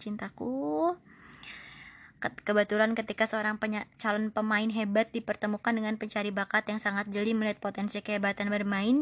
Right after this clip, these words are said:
yang dimiliki oleh pemain tersebut. Enggak. Kalau dulu Messi nggak punya semangat untuk terus berlatih, bakatnya nggak bakalan keasah. Sampai pada akhirnya dia ditemuin sama pencari bakat,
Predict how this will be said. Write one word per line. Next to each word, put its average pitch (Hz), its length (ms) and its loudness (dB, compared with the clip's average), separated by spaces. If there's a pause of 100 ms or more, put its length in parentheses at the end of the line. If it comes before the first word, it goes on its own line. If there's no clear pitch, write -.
yang 226 160 2
dimiliki 208 400 -2
oleh 202 160 0
pemain 196 240 -4
tersebut. 190 320 -8 (160)
Enggak. 370 480 4 (1400)
Kalau 294 400 8
dulu 294 240 4
Messi 277 320 0
nggak 277 240 2
punya 269 160 2
semangat 269 480 2 (160)
untuk 269 240 -2
terus 262 240 -4
berlatih, 262 880 0 (400)
bakatnya 254 560 -4
nggak 254 240 10
bakalan 254 400 2
keasah. 359 1040 6 (960)
Sampai 269 320 -2
pada 269 320 6
akhirnya 269 240 2
dia 262 240 4
ditemuin 254 1200 2
sama 247 240 2
pencari 247 320 0
bakat, 226 400 -2